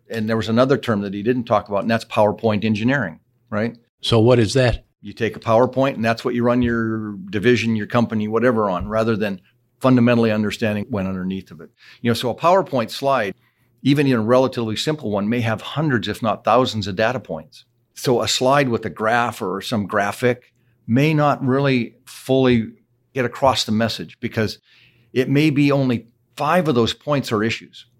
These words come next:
Speaker 1: It's not the thousands that are within the norm. It might be the five that aren't, that you really need to look at. When computers really got popular, desktop computers, one of my visions for where it should be by today was when I would come in in the morning,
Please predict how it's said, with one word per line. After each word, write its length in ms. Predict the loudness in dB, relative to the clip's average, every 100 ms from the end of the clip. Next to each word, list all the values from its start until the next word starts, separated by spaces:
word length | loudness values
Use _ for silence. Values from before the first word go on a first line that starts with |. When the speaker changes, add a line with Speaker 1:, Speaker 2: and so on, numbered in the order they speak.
| _ _
Speaker 1:
It's 220 | -6 0
not 260 | 2 2 0
the 60 |
thousands 680 | -10 0 2 2 0 -2 -2
that 120 | -2 -2
are 160 | -2
within 300 | -2 -2 -2
the 60 | 0
norm. 480 | 2 2 2 0 -8 -12
It 160 | -10
might 280 | -2 -2 -2
be 120 | -6
the 120 | -6
five 380 | -4 0 2 0
that 120 | 0
aren't, 280 | -2 -2 -6 _ _ _
that 80 | -6
you 160 | -4 -4
really 400 | 2 4 6 4
need 180 | 0 -4
to 60 |
look 260 | -6 -8 -10
at. 200 | -14 -16 _ _ _
When 180 | 0 0
computers 520 | 0 0 2 2 0
really 320 | 0 2 2
got 360 | 2 0 -4 -6
popular, 520 | -2 -2 -2 -8 -10 -14 -4
desktop 460 | -2 -2 -2 -4
computers, 480 | -6 -12 -12 -14 -18 _ _ _ _ _
one 200 | -6 -2 0
of 60 |
my 160 | 2 0
visions 640 | -2 -2 -2 -2 -6 -6
for 300 | -10 -8 -10
where 240 | -4 0 0
it 160 | 0
should 240 | 0 0 -2
be 160 | -4
by 260 | -8 -6 -6
today 520 | -8 -2 0 2 0
was 280 | -6 -8 -8
when 140 | -6
I 100 | -2
would 220 | -2 -4 -2
come 160 | 2
in 100 | 4
in 120 | 4
the 80 | 2
morning, 400 | 0 0 -2 -4